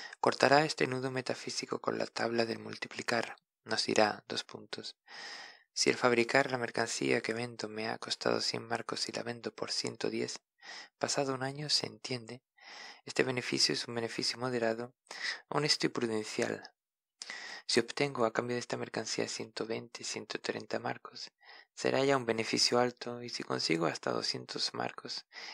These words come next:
el beneficio será extraordinario, enorme". ¿Qué es lo que le sirve a nuestro burgués de criterio para medir el beneficio? El coste de producción de su mercancía.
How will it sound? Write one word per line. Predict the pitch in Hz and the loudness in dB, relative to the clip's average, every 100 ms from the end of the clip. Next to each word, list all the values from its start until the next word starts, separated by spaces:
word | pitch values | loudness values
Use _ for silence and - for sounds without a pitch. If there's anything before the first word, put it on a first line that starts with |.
| - | -8
el | 127 | -2
beneficio | 120 120 - - - 165 | 0 0 -2 -2 -2 0
será | - 120 117 | 0 2 0
extraordinario, | - - 117 113 110 107 107 104 104 - | -4 -4 0 0 0 -2 0 -4 -8 -10
enorme". | 117 110 110 107 - _ _ _ - - - - - - | -4 -4 -4 -16 -20 _ _ _ -12 -12 -14 -16 -18 -4
¿Qué | - 87 | 2 2
es | - | 2
lo | 135 123 | 2 2
que | 113 113 - - | 2 2 0 -2
le | - | -6
sirve | - 123 120 | -2 0 0
a | |
nuestro | 117 110 - | -2 -2 0
burgués | 117 113 135 - - | 0 2 0 0 -2
de | 113 | -2
criterio | 110 - 117 110 | 0 0 0 0
para | 110 110 | -2 -2
medir | 110 110 113 | -2 0 0
el | 113 | 0
beneficio? | 110 113 - 143 - 107 - _ _ _ _ _ _ - - - - - - | 0 -2 0 4 4 2 -6 _ _ _ _ _ _ -16 -12 -10 -10 -10 -4
El | 113 | -2
coste | 110 127 123 | 4 6 6
de | 113 | 4
producción | 107 107 - - 107 | 4 2 2 -2 0
de | 101 | -2
su | - - | -2 -2
mercancía. | 101 - 107 - 113 110 | -6 -8 -4 -2 -2 -4